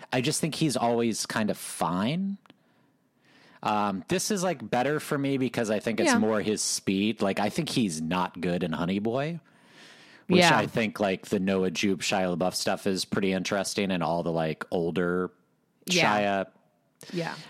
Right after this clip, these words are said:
Speaker 1: Um, yeah,
Speaker 2: I
Speaker 1: I
Speaker 2: think he's, I mean, the movie's not good, but I think he's good in Boy Erased.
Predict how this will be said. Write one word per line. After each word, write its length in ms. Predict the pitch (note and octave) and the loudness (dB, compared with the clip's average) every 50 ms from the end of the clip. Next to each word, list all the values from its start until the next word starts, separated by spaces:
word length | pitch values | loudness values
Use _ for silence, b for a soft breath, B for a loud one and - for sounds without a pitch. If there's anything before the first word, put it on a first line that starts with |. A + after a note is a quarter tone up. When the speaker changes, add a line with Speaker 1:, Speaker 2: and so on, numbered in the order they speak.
| B B | B B
Speaker 1:
Um, 560 | - F#2 F2+ - - E2 E2+ E2 E2 E2+ - _ _ _ _ _ _ _ _ _ - - - - F#3+ - _ _ _ _ _ _ _ _ _ _ _ _ _ _ _ _ _ _ - | 0 0 0 0 0 -2 -2 -4 -4 -6 -8 _ _ _ _ _ _ _ _ _ -20 -18 -14 -14 -14 -14 _ _ _ _ _ _ _ _ _ _ _ _ _ _ _ _ _ _ -2
yeah, 160 | B2+ G#2+ F3 | 0 0 2
Speaker 2:
I 120 | F3+ G3 | 2 2
Speaker 1:
I 40 | A3+ | 2
Speaker 2:
think 160 | A#3+ A#3+ A3 | 2 0 0
he's, 260 | - A3 G#3+ G3+ - - | 0 0 0 0 0 0
I 100 | - G3 | 2 4
mean, 200 | G3+ G#3+ G#3 G#3 | 6 6 6 6
the 100 | E3 G3 | 4 2
movie's 340 | E3+ E3 G#3 G#3 G3+ G3+ D#3 | 4 4 4 6 6 4 4
not 180 | E3+ D#3 D3 D3 | 2 0 0 0
good, 180 | D#3+ D#3 F3 | -2 -2 -2
but 100 | E3+ D#3 | -2 -4
I 60 | C3 C3+ | -4 -4
think 200 | - D3 C#3+ - | -6 -10 -12 -12
he's 180 | - C#3+ C#3 | -12 -14 -12
good 200 | D3 D#3 D3 C#3+ | -10 -8 -8 -8
in 120 | C#3 B2 A#2+ | -8 -8 -8
Boy 200 | C3+ C3 C3 B2 | -8 -6 -6 -6
Erased. 600 | A#2+ A#2 B2 D3+ E3+ F3 E3 - - - - | -8 -8 -10 -10 -12 -12 -14 -20 -20 -20 -20